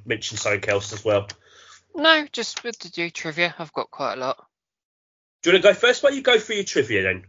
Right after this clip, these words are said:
Speaker 1: Go on, what, what, what interesting things did you find?
Speaker 2: From Marlin Science Vessel was a redress of the Talarian warship seen in Suddenly Human.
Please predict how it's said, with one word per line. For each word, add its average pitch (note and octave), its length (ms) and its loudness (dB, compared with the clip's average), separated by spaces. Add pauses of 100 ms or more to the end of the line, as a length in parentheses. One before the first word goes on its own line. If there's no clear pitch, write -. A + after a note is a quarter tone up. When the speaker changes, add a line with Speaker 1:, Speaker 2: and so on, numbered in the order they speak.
Speaker 1:
Go C3+ 160 2
on, B2+ 100 -2
what, D3 300 0
what, D3 340 -2
what - 160 0
interesting B2+ 440 -8
things G#2+ 300 -2
did A2 120 -10
you G2+ 80 -2
find? G2 360 0 (600)
Speaker 2:
From E3+ 300 -6
Marlin F#3 420 -4
Science D#3+ 320 -6
Vessel C#3+ 320 -14
was C#3 140 -12
a C#3 80 -12
redress D3 580 -8
of C#3 140 -20
the C3+ 100 -18
Talarian C#3 640 -10
warship B2+ 420 -8
seen B2+ 320 -10
in B2 220 -12
Suddenly B2+ 480 -10
Human. B2 560 -8